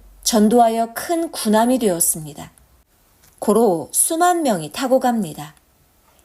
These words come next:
이제 더 큰 군함이 되어 이 파도를 헤쳐가야겠습니다. 섭리사에는 사람은 많은데 추수하는 자가 많지 않습니다.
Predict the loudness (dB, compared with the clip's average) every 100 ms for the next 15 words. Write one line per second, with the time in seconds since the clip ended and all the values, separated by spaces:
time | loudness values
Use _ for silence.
0 | -2 2 2 0 2 0 0 -4 -4 -2
1 | 0 2 2 2 0 2 2 2 -2 _
2 | _ -2 2 2 2 0 2 4 4 0
3 | -4 -6 -4 -2 -2 0 0 -2 -4 -4
4 | -4 -6 -10 -16 -20 _ _ _ _ _
5 | _ _ _ _ _ _ _ _ _ -2
6 | 2 4 4 4 2 2 2 0 -2 -6
7 | -2 0 2 4 2 2 2 2 2 2
8 | -2 -4 -2 0 0 0 0 -2 -4 -4
9 | -6 -6 -6 -6 -4 -4 -4 -8 -12 -20